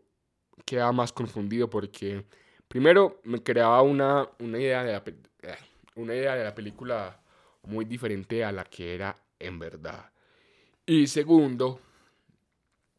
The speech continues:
que al final terminaba súper frustrado porque no había entendido un carajo.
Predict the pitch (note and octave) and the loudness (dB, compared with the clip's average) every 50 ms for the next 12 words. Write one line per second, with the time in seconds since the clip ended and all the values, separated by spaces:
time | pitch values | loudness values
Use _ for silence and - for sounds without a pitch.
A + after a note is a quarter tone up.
0 | _ _ _ _ _ _ - - - _ - - A#2+ A2 G#2+ G#2+ G#2+ G#2 G#2 G#2 | _ _ _ _ _ _ -20 -20 -20 _ -12 -8 -4 -2 -2 0 0 0 0 0
1 | G#2 G#2 G#2 G2+ G#2 G#2 G2+ G2+ - _ _ _ _ _ _ _ _ - G2+ G2+ | 0 2 2 2 2 0 0 -4 -8 _ _ _ _ _ _ _ _ -6 -6 -4
2 | - - A2 G#2 G2+ G2+ G2+ - - A#2+ A2+ A2+ A2 G#2 G2+ F#2+ G2+ G#2 A2 - | -4 -4 -6 -4 -4 -6 -6 -4 -2 -2 0 -2 -2 -4 -4 -2 -2 -4 -4 -4
3 | - A2 F2 - G#2+ G2+ G2+ F#2+ - G2+ F#2+ G2 - - - G#2+ G2+ F#2+ F#2 G2+ | -6 -6 -6 -6 -6 -6 -6 -8 -10 -10 -8 -6 -6 -6 -6 -6 -6 -4 -2 -2
4 | G#2+ - A2 G2+ G2+ - - F#2+ G2 G2 F#2+ F#2+ F#2+ F#2 F#2+ G2+ G#2 G#2 G#2+ A2 | -2 -2 -6 -10 -10 -10 -10 -8 -8 -6 -6 -6 -6 -6 -6 -6 -6 -6 -6 -6
5 | G#2 - G2 F#2 F#2 F#2+ G2 G2+ G#2 G#2 G2+ - - G#2+ G#2 G#2 G#2 F#2+ F2+ G2+ | -8 -8 -10 -8 -8 -8 -8 -8 -8 -8 -10 -10 -8 -6 -4 -2 -2 -4 -4 -8
6 | F#2 | -12